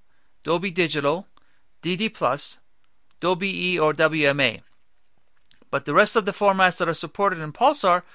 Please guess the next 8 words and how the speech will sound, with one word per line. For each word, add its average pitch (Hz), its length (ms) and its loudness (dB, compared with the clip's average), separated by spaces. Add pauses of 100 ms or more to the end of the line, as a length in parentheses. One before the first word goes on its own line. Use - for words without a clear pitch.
(240)
are 160 200 4
also 190 340 6
supported 156 460 -4
in 139 100 -8
Pulsar 143 380 -2
P 135 140 -10
P 123 180 -12
U. - 180 -16